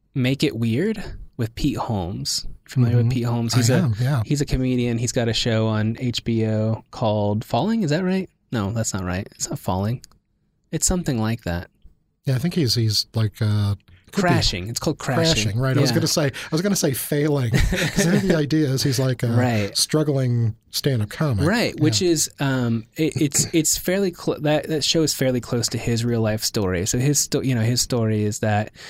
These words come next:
Speaker 1: he, um, got married, uh, fairly young, got divorced around twenty-eight,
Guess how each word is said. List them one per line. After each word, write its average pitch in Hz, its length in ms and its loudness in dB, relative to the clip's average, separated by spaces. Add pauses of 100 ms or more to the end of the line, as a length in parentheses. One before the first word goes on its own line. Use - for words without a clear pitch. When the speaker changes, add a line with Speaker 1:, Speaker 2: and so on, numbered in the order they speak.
(200)
Speaker 1:
he, 117 580 2
um, 107 520 -2
got 123 260 0
married, 113 680 0 (420)
uh, 107 360 0
fairly 147 380 0
young, 113 600 0
got 120 240 -2
divorced 117 460 0
around 107 500 0
twenty-eight, 104 640 0